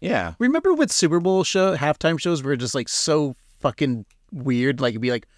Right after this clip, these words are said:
Speaker 2: like, it wasn't, like, A-list singers, really.
Speaker 1: Yeah, it was, like, Up With People.
Speaker 2: Yeah, exactly. They, they were always doing Up With, yeah, Up With People was always doing the Super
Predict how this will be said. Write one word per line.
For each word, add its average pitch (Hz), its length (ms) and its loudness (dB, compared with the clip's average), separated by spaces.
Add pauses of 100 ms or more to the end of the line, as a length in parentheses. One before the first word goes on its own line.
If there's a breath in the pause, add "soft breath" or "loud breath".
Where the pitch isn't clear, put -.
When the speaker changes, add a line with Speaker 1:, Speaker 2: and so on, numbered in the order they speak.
(120)
Speaker 2:
like, 175 140 0
it 247 120 4
wasn't, 220 400 4
like, 180 220 4
A-list 165 680 2
singers, 113 640 0
really. 101 460 0 (320)
Speaker 1:
Yeah, 113 520 2
it - 100 -20
was, 123 160 -4
like, 90 240 0
Up - 180 0
With - 160 -2
People. 101 400 -2 (380)
Speaker 2:
Yeah, 185 320 6
exactly. 139 360 2
They, 131 140 2
they 151 160 2
were 147 140 2
always 147 320 -2
doing 143 200 0
Up 123 240 -2
With, 131 160 -4
yeah, 139 200 6
Up - 80 -2
With 139 120 -4
People 143 180 0
was 117 120 -2
always 117 220 0
doing 113 300 -2
the 110 80 -2
Super 143 360 0